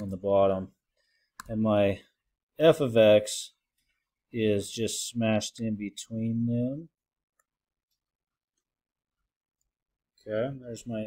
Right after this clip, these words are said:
f of x. Okay, so f of x is less than or equal to h of x greater than or equal to eight.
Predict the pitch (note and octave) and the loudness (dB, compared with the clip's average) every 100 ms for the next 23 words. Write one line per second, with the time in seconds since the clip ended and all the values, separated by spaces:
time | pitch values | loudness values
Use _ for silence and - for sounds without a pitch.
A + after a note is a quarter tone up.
0 | A#2 - B2 A#2+ C3 E3 - - _ - | -4 -6 -2 0 0 -2 -8 -18 _ -20
1 | _ _ _ _ _ A2+ A#2+ - F#2 B2+ | _ _ _ _ _ -14 -12 -12 -4 -4
2 | C#3 C3 C#3 C3 A#2+ B2 A#2+ B2+ A#2+ A2+ | -2 4 4 4 -4 -8 -6 -6 -8 -6
3 | A#2 B2 B2 B2 A#2 - - _ _ _ | -4 -4 -4 -2 -2 -6 -20 _ _ _
4 | _ _ _ _ C#3+ C#3 B2+ B2+ A#2+ A#2 | _ _ _ _ 4 6 6 4 2 2
5 | A2+ A2 C#3 | 2 4 2